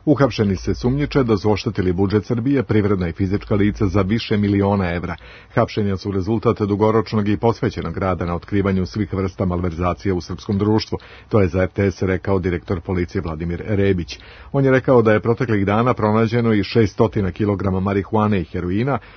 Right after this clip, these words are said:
a sinoć je u dve akcije na Preševu zaplenjeno još devetnaest kilograma marihuane i kilogram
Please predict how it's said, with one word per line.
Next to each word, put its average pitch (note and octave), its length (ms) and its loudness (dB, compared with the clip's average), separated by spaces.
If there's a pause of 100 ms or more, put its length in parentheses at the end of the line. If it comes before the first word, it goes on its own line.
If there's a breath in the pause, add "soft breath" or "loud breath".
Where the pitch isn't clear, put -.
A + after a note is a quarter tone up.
a A2 120 2
sinoć D3+ 360 0
je F#2+ 60 0
u E2+ 120 -4
dve F#2+ 160 2
akcije G#2 440 0
na D#2+ 80 -8
Preševu C3 440 -2
zaplenjeno A2 580 0
još G2+ 260 -2
devetnaest G2+ 680 0
kilograma F2+ 460 -2
marihuane F#2 680 -2
i A#2 140 -4
kilogram D#2+ 600 -10